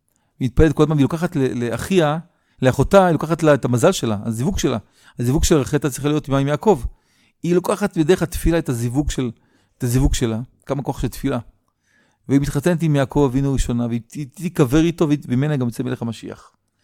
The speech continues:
"בכל עצב יהיה מותר."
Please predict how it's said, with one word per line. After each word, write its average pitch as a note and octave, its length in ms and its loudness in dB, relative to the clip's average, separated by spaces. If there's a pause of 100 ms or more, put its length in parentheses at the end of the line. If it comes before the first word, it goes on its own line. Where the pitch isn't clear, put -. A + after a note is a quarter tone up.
(400)
"בכל B2 340 -2
עצב C#3 400 2 (760)
יהיה A2+ 240 0
מותר." G#2+ 340 -4